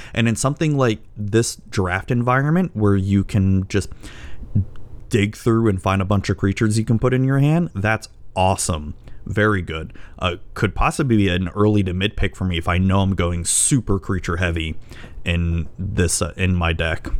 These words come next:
Next up, we've got Migration Path. I think this is a reprint. Wait, no, is it? I don't think it is. I'm probably thinking of, um, a different card from Ixalan.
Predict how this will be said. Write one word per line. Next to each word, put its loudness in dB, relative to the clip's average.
Next 0
up, 0
we've -2
got 0
Migration 0
Path. -4
I -4
think -2
this 2
is -2
a -2
reprint. -2
Wait, 0
no, 0
is 0
it? 0
I -6
don't 0
think 0
it 0
is. 0
I'm 0
probably -2
thinking 0
of, 2
um, 2
a 0
different -2
card 0
from 0
Ixalan. -2